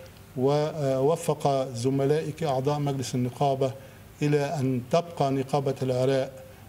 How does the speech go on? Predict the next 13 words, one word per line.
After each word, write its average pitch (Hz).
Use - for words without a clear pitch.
واحدة 175
من 151
النقابات 139
العظيمة 131
التي 143
ساهمت 151
في 143
تأسيس 147
هذا 139
الاتحاد 131
عام 156
أربعة 139
وأربعين، 156